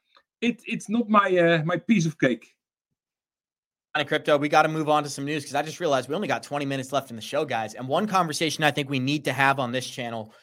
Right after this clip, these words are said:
Speaker 2: is what's gonna be more bullish for X R P. And I think me and you are gonna agree on this one, Johnny. An X R P E T F or a Ripple I P O. If you can, can you explain why people think Ripple's I P O is gonna drive value into X R P? Maybe to send you in a certain direction here, a lot of people compare it to Coinbase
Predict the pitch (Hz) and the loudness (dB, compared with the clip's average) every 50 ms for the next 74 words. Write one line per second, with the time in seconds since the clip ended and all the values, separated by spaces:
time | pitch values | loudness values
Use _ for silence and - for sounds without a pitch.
0 | _ _ _ _ - 190 170 - - 117 123 147 220 269 269 - - 302 277 240 | _ _ _ _ 0 0 0 0 -2 -2 0 2 2 2 2 -2 -4 -4 -2 0
1 | 233 214 202 185 175 123 147 156 165 160 - - 151 147 135 - - 135 127 120 | 0 4 4 4 4 4 4 2 2 0 0 0 0 0 0 0 0 0 0 0
2 | - 143 131 127 127 135 165 - 214 185 151 165 160 180 175 170 165 156 143 147 | 0 -4 -4 0 0 0 0 0 -2 -4 -2 0 0 2 2 4 4 4 2 2
3 | 143 135 120 110 135 143 131 127 127 135 131 - 135 123 113 123 117 117 113 110 | 0 -2 -2 -2 0 0 0 2 0 0 -2 -4 -6 -6 -4 -2 -2 -2 -2 -4
4 | 107 - - _ _ _ - 151 151 151 - 151 190 - - - 233 220 - - | -8 -10 -14 _ _ _ -6 -4 -4 0 0 0 0 2 2 2 2 2 0 -2
5 | 196 185 - 139 170 170 - 143 151 151 147 147 151 139 127 123 135 139 - 135 | -6 -6 -6 -6 -6 -6 -2 0 2 2 2 2 0 -2 0 0 0 0 0 -2
6 | 104 110 123 123 117 - 123 123 117 113 110 107 - _ _ _ _ _ _ _ | -2 -2 -2 -2 -4 -4 -6 -4 -4 -4 -6 -8 -14 _ _ _ _ _ _ _
7 | - 175 202 - 170 226 330 349 - - 214 196 175 135 117 110 107 - 165 170 | 2 2 2 2 4 2 2 2 0 -2 -4 -2 -2 -4 -4 -6 -8 -8 -6 -6
8 | 208 294 349 359 349 - - - - 156 156 170 175 180 185 190 196 - - 120 | -4 -4 -4 -6 -6 -6 -8 -8 -8 -8 -6 -4 -4 -4 -4 -4 -6 -8 -10 -6
9 | 120 139 143 147 156 160 151 - 165 160 139 - 156 151 - - - 147 147 147 | -2 0 2 2 0 0 -4 -6 -8 -8 -4 -4 -4 -4 -4 -6 -6 -6 -6 -6
10 | - 120 139 143 139 151 139 131 - - 135 135 139 139 - 127 127 127 131 135 | -6 -6 -6 -4 -4 -4 -6 -6 -4 -2 -2 -2 -2 -2 -4 -4 -2 -2 -2 -2
11 | 139 127 - 135 131 123 107 127 127 131 131 123 135 127 131 139 139 135 131 - | -4 -4 -6 -6 -6 -4 -2 0 0 0 2 2 2 2 2 2 0 -2 -4 -4
12 | - 135 131 - - 135 120 - - 139 135 151 151 - _ _ _ _ - 147 | -4 -4 -2 -2 -2 -2 -4 -2 -4 -4 -4 -4 -6 -8 _ _ _ _ 0 2
13 | 170 196 262 233 220 - - 214 214 208 214 208 190 160 - - 185 185 156 143 | 2 2 2 2 0 0 0 0 0 2 2 0 0 0 0 -2 -2 -2 -2 0
14 | 135 139 139 135 - - 165 160 170 175 170 151 131 143 135 135 147 170 214 233 | 2 2 2 2 0 -4 -4 -2 -2 0 0 0 -2 -2 -2 2 2 2 2 2
15 | 220 247 247 247 247 233 226 - - - 180 170 - 170 156 160 160 156 - - | -2 -4 -6 -2 -2 -2 -2 -4 -6 -8 -8 -6 -4 -4 -2 -2 -2 -4 -8 -16
16 | _ - 147 135 139 139 147 151 165 160 - - | _ -10 -6 -6 -4 -2 -2 -2 -2 -4 -8 -14